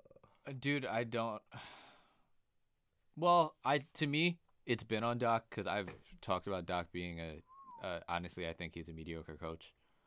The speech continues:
I think he's had too much talent on teams to not win games. Yes, he doesn't play, but to repeatedly not win games. Um, there, there's a lot of complicated things to cover. But even so, Doc didn't win until he had the first big three.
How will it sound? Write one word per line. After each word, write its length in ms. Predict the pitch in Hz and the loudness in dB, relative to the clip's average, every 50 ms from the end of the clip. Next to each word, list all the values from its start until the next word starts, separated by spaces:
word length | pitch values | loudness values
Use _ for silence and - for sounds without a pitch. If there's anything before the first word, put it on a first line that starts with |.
| _ _ _ - | _ _ _ -6
I 100 | - 90 | -6 -4
think 180 | 90 98 87 | -4 -4 -4
he's 120 | - 92 90 | -4 -4 -4
had 160 | 95 90 85 | -4 -4 -4
too 140 | - - 92 | -6 -6 -6
much 220 | 90 90 87 - - | -6 -6 -6 -8 -4
talent 380 | - 85 85 92 101 104 - - _ _ _ _ _ _ _ _ _ _ _ - | -4 -2 -2 -2 -4 -6 -8 -12 _ _ _ _ _ _ _ _ _ _ _ -10
on 160 | - 92 87 | -8 -8 -6
teams 240 | 87 92 92 90 - | -4 -4 -6 -6 -8
to 80 | - 95 | -10 -6
not 180 | 90 85 87 - | -4 -4 -2 -2
win 120 | 101 95 | -4 -4
games. 280 | 92 92 98 101 98 101 | -4 -4 -4 -4 -4 -6
Yes, 140 | 95 87 | -6 -6
he 80 | - 101 | -6 -6
doesn't 260 | 95 92 90 92 87 | -6 -6 -8 -8 -10
play, 280 | - 92 87 90 101 - _ _ _ _ _ _ _ | -6 -4 -4 -4 -4 -8 _ _ _ _ _ _ _
but 220 | - 92 87 - | -6 -6 -6 -4
to 240 | - - 90 80 76 | -4 -4 -2 -2 -2
repeatedly 640 | 76 78 - - 92 90 87 87 87 92 98 95 92 - _ - | -4 -8 -8 -6 -4 -4 -2 -2 -2 -2 -4 -4 -6 -8 _ -6
not 200 | 98 95 98 107 | -4 -2 -2 -2
win 160 | 113 107 107 | -4 -8 -6
games. 420 | 107 107 110 110 113 - - - _ _ _ _ _ _ _ _ _ _ _ _ _ _ _ - - | -6 -4 -4 -6 -8 -10 -14 -20 _ _ _ _ _ _ _ _ _ _ _ _ _ _ _ -10 -6
Um, 220 | 98 98 90 87 - _ _ - | -6 -6 -6 -6 -12 _ _ -2
there, 180 | 127 131 135 | 0 0 0
there's 300 | 123 - 123 120 113 - - | 0 -2 -4 -4 -4 -4 -4
a 60 | 113 | 0
lot 180 | 110 107 110 110 | 2 2 4 2
of 100 | 107 - | 0 -2
complicated 360 | - 104 101 101 101 98 90 | -2 -4 -2 -2 -4 -4 -6
things 140 | 98 95 92 | -6 -10 -10
to 40 | 92 | -8
cover. 260 | - 98 101 101 101 104 - - | -6 -4 -4 -4 -6 -8 -8 -6
But 120 | 120 110 | -6 -4
even 220 | 110 135 131 131 123 | -4 -4 -4 -4 0
so, 260 | - 165 143 127 - _ _ _ _ _ _ - | 2 2 2 2 0 _ _ _ _ _ _ 0
Doc 200 | 90 113 127 - | 0 0 0 2
didn't 260 | 165 135 131 101 90 | 0 2 2 0 0
win 240 | 107 127 127 120 104 | 2 4 4 4 2
until 260 | 98 92 - 104 101 | 0 -2 -2 -2 -2
he 120 | 92 104 95 | -2 -2 0
had 200 | 95 104 95 85 | 0 0 0 -2
the 80 | 98 95 | -4 -8
first 340 | - - 107 101 - - | -4 -4 -4 -4 -4 -4
big 200 | - 95 90 85 | -2 -2 -2 -2
three. 240 | - 92 90 82 76 | -4 -6 -6 -6 -6